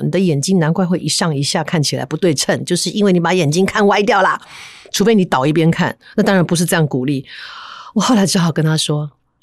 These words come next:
：“我丑话先说在前面，如果你因为不听劝告，造成眼睛更大的伤害，你瞎了，我是不会照顾你的，因为我会去工作。”然后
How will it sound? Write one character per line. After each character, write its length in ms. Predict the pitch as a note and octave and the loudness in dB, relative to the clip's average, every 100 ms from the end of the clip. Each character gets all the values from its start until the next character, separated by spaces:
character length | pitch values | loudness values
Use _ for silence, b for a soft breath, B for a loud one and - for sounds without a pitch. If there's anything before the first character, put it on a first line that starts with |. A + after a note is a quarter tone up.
| _ | _
：“我 140 | G3 F3+ | 0 0
丑 300 | - F#3 D#3+ | 0 0 0
话 200 | A#3 A#3 | 2 0
先 260 | - G#3 | 2 2
说 260 | A3+ D#3+ G#3+ | 2 2 2
在 240 | A3 A3 | 2 2
前 300 | D#3+ - D3 | 0 0 0
面， 260 | D#3 F3 C#3+ B B B | 2 2 0 B B B
如 120 | G#3 D4+ | 0 2
果 160 | F4+ | 4
你 220 | D4+ F3 | 4 4
因 80 | G3 | 4
为 100 | A3+ | 2
不 180 | G3+ B3+ | 2 -2
听 360 | B3+ - B3 B3 | -2 2 4 4
劝 440 | - - A#3 D3 | 2 0 2 2
告， 200 | C#3 C#3+ B B B B | 0 -4 B B B B
造 140 | C#4+ | 0
成 180 | C4 G#3 | 2 4
眼 240 | G#3+ C3+ C3+ | 4 2 0
睛 220 | F#3 G3 | 2 2
更 180 | G#3 F3+ | 2 2
大 160 | F#3 | 0
的 80 | C#3 | 0
伤 340 | - - D3 D#3+ | -2 -2 0 0
害， 180 | F3 C#3+ | 0 -2
你 140 | C#3 | -2
瞎 340 | - - F3+ | -2 0 0
了， 100 | F3 | 2
我 80 | D3+ | 0
是 160 | C3 E3+ | -2 -4
不 120 | D#3+ | -2
会 100 | D3+ | 0
照 220 | C#3+ C#3+ | 0 -2
顾 180 | C3 C#3 | -2 -6
你 120 | - | -8
的， 100 | - | -8
因 140 | - F3+ | -2 0
为 40 | |
我 60 | D3 | 0
会 140 | D3+ | -2
去 120 | C#3+ | -6
工 280 | C#3 C3 B2+ | -4 -2 -2
作。” 320 | C3 C#3 - - _ _ _ _ _ _ _ | -2 -6 -8 -14 _ _ _ _ _ _ _
然 180 | G3+ E3 | -4 0
后 400 | E3+ G3+ D#3 B2+ | 2 2 0 -2